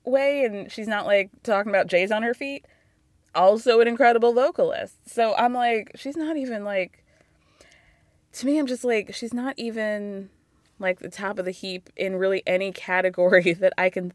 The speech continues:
think of her in. So I just don't understand how it translates to her being so famous. Like, I don't watch Only Murders in the Building. So is that what I'm missing? Because I've heard she's not even that great on there. I just don't get it. I just don't get, like, the fame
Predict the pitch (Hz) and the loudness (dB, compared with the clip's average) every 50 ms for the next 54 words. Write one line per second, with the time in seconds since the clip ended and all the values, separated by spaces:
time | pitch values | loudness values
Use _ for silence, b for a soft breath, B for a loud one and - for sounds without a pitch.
0 | _ _ - 277 339 466 - 269 - - 190 175 - - 180 180 170 180 - - | _ _ 0 0 0 2 0 -2 0 2 0 0 2 2 2 2 2 -2 -8 -6
1 | - - 214 233 247 262 262 233 226 214 220 214 202 202 196 202 196 - 196 190 | -2 0 0 0 0 -2 -6 -4 -4 -4 -2 -2 -4 -4 -4 -6 -6 -6 -6 -4
2 | 190 190 190 190 - - - 185 202 190 185 - - - - 202 220 226 214 202 | -4 -4 -6 -8 -12 -14 -12 -8 -4 -4 -4 -4 -6 -4 -4 -2 -2 -2 -2 -4
3 | 190 180 - - - 180 190 175 170 - _ _ - 185 180 180 - - 160 - | -4 -4 -4 -6 -6 -4 -4 -4 -4 -6 _ _ -8 -8 -8 -6 -6 -6 -6 -6
4 | _ _ 214 214 220 202 - - - - - _ _ - 185 175 - _ b b | _ _ -6 -4 -4 -4 -6 -6 -10 -14 -18 _ _ -4 -4 -4 -6 _ b b
5 | b b b b b b b b _ 180 202 220 233 226 220 214 214 208 208 - | b b b b b b b b _ -2 0 2 2 2 2 2 2 2 0 -2
6 | - - - - _ _ - 190 185 185 180 175 170 170 165 165 160 - 156 160 | -10 -14 -16 -18 _ _ -2 0 0 0 -2 -2 -2 0 0 0 -2 -2 -6 -6
7 | 156 151 160 151 147 143 147 147 160 160 - - 160 151 - - 165 160 156 160 | -4 -2 -2 -2 -2 -2 -4 -8 -8 -10 -6 -4 -4 -2 -2 -2 0 4 4 4
8 | 180 - 233 233 240 254 254 254 262 262 - 277 269 262 247 208 202 202 196 202 | 4 4 2 0 0 0 0 -2 -4 -2 -2 -2 -4 -2 -4 -4 -2 -2 -2 -2
9 | 208 233 220 226 226 - 226 233 214 208 196 214 208 196 175 180 - - 180 175 | 0 0 -2 -2 -2 -6 -6 -4 -4 -2 -4 -2 -4 -4 -4 -4 -2 0 0 2
10 | 175 170 160 170 202 226 B B B B B B - 294 370 370 320 - 285 247 | 2 0 -4 -4 -6 -6 B B B B B B -4 -4 -4 -4 -4 -4 -4 -4
11 | 220 170 - - 208 233 190 165 - - - _ _ _ _ _ _ _ - 277 | -4 -6 -6 -2 0 2 2 0 0 -4 -8 _ _ _ _ _ _ _ -4 -4
12 | 302 294 285 - 302 277 - 254 254 - - - - 214 196 - 226 214 220 214 | -4 -4 -4 -4 -4 -2 2 2 0 0 0 -6 -10 -4 -2 -4 -2 -2 -6 -8
13 | - - 269 254 262 269 269 262 262 254 247 240 233 | -6 -4 -2 -2 -2 -2 -4 -4 -6 -8 -10 -10 -12